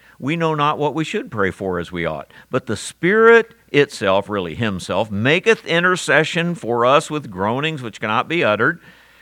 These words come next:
And he," that is the Father, "that searcheth the hearts,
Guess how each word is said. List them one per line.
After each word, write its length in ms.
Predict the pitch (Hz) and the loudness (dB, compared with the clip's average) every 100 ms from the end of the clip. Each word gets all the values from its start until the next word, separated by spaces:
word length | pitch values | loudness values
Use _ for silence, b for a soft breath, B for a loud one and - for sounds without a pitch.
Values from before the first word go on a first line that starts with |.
| B | B
And 220 | 135 139 | 0 2
he," 460 | 127 135 233 220 175 | 2 0 2 2 2
that 220 | 156 120 | 2 2
is 160 | 143 117 | 2 0
the 100 | 123 | -6
Father, 640 | - 170 180 117 120 160 b b - | -2 0 2 2 -2 -4 b b -2
"that 200 | 127 - | -2 -2
searcheth 680 | - - 170 233 - 247 - | -8 -2 0 0 -4 -4 0
the 120 | 185 | 0
hearts, 640 | 185 170 147 180 - - | 4 6 4 2 -10 -16